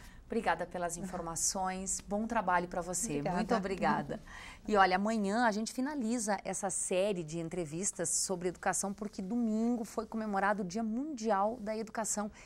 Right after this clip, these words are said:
Speaker 1: e esse assunto é prioridade aqui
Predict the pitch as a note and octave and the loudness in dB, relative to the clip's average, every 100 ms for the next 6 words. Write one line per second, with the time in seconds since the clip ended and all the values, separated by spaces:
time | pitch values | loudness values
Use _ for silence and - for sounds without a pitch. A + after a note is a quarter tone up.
0 | - - A3 G#3 A3+ G3+ G#3+ A3 G#3+ - | -20 -4 -2 0 0 0 0 -2 -6 -2
1 | A#3+ C#4 C4+ A3 E3 F#3 G3 F3 F3+ F3 | -2 0 0 -2 6 8 8 6 0 -4
2 | - F3 F3+ | -4 -4 -2